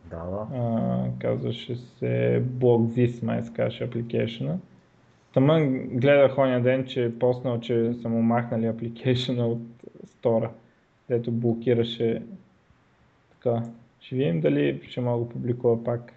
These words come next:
Speaker 2: <laughs> Или просто начина, по който го публикува, е твърде брутален. З-, а, тоест не публикува, ами начина, по който ги блокира. Той ги блокира, като блокира D N S-ите. Пренасочва D N S-ите към, през неговия ап и блокира,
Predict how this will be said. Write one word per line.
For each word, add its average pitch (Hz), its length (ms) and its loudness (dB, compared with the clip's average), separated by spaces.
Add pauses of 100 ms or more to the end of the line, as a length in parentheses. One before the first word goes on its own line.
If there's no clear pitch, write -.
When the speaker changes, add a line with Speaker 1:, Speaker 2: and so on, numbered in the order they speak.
(140)
Speaker 2:
<laughs> 143 180 0 (1000)
Или 127 180 2
просто 127 320 2
начина, 127 420 0
по 117 80 -12
който 127 260 2
го 117 140 -2
публикува, 117 540 2
е 120 80 0
твърде 120 360 0
брутален. 113 640 -2 (1040)
З-, 120 180 -6
а, 123 360 2
тоест 139 220 2
не 147 140 0
публикува, 127 540 2
ами 135 120 2
начина, 127 340 0
по 123 60 -10
който 123 180 2
ги 123 80 0
блокира. 113 380 0
Той 123 120 2
ги 123 60 0
блокира, 120 440 0
като 117 340 -2
блокира 117 480 2
D 117 200 4
N 117 200 4
S-ите. - 260 -6 (480)
Пренасочва 120 640 0
D 117 200 2
N 117 220 4
S-ите 117 340 -4
към, 117 340 -2 (300)
през 120 220 -6
неговия 117 560 2
ап 165 180 -4
и 143 240 -2
блокира, 120 640 0